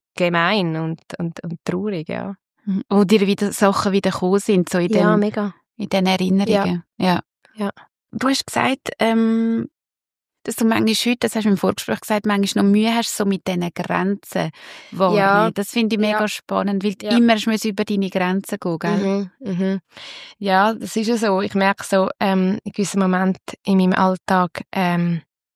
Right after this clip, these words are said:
Speaker 1: ich habe dann vielleicht so vieles, was ich will oder mir vorstelle und manchmal auch bei der Musik, wo ich dann so das Ziel habe, so, ich denke dann so, „Nein,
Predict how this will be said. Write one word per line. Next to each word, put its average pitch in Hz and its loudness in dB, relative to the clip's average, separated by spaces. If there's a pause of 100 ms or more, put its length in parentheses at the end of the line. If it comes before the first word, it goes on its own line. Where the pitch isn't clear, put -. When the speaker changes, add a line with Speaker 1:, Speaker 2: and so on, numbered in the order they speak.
(200)
Speaker 1:
ich - -6
habe 185 0
dann 180 0
vielleicht - -10
so 190 -4
vieles, 196 0
was 185 2
ich 175 -6
will 214 4
oder - -2
mir 185 0
vorstelle 202 0
und 185 2 (400)
manchmal 180 4
auch 175 0
bei 175 0
der 180 2
Musik, 202 2
wo 190 4
ich 180 2
dann 185 0
so - -4
das - -8
Ziel 190 0
habe, 175 2
so, 165 -2
ich - -10
denke 160 -6
dann 170 -6
so, - -8 (100)
„Nein, 147 -6